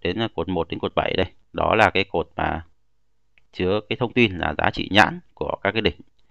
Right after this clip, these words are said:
À, chúng ta cập nhật là nhãn cho đỉnh một này, khởi tạo nhãn cho đỉnh một thì nhãn đỉnh một trong này là không. Giá đến giá bằng không này. Thế còn, à, đỉnh hai thì có giá của nó chính là L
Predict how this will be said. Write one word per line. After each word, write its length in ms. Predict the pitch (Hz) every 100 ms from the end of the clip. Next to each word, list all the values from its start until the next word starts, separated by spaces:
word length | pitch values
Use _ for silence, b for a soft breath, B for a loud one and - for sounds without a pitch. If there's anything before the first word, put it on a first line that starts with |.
| - _ _ _ _ _
À, 100 | 98
chúng 120 | 117
ta 100 | 139
cập 140 | 139 104
nhật 200 | 101 92
là 160 | 90
nhãn 280 | 92 98 143
cho 100 | 139
đỉnh 180 | 87 87
một 180 | 85 87
này, 160 | 82 -
khởi 160 | 78
tạo 200 | 73 -
nhãn 180 | 92 117
cho 80 | 127
đỉnh 180 | 82 85
một 220 | 85 - -
thì 100 | 85
nhãn 180 | 95 123
đỉnh 140 | 85
một 140 | 82 113
trong 100 | 110
này 100 | 82
là 80 |
không. 320 | 82 - 139 120 - _ _ _ _ _ _ _ _ _
Giá 160 | 92 113
đến 180 | 117 92
giá 160 | 95
bằng 120 | 117
không 280 | 92 120 107
này. 140 | 85 - _ _ _ _ _ _ -
Thế 80 | 127
còn, 160 | 113
à, 300 | 104 98 95 95 - _
đỉnh 180 | 87 82
hai 340 | 127 139 135 123
thì 80 | -
có 120 | 101
giá 400 | 95 95 120 180 101
của 100 | 82
nó 280 | 85 127 - _ _
chính 200 | - 98
là 360 | 123 90 92 -
L 140 | 110